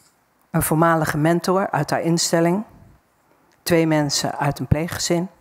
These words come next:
en mijn vriendin en ik. Sarah's dood raakte mij diep. Het maakte me verdrietig, machteloos. Maar er ontstond ook opstand en strijdlust. Ik wilde mijn steentje bijdragen.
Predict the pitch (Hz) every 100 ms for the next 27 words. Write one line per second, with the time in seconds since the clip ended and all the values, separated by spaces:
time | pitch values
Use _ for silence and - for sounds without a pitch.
0 | _ _ _ _ _ _ - 170 160 156
1 | - 160 160 156 135 117 - - _ _
2 | - _ _ _ _ _ _ _ _ _
3 | _ _ _ - - - - - - 208
4 | 208 202 175 190 196 190 180 175 - 175
5 | 165 160 165 175 - - - - - -
6 | 160 170 175 - 170 151 - 151 190 -
7 | 139 - 160 175 - 151 131 120 - -
8 | - _ - - - - 180 190 220 -
9 | 208 220 214 - 226 220 - 240 - -
10 | 233 - - 131 - - - - _ -
11 | 160 - 185 170 160 131 123 - - -
12 | _ _ _ _ _ _ _ _ _ _
13 | _ _ _ _ - 190 - 175 175 156
14 | 151 151 - 151 139 - 127 117 107 101
15 | 101 - -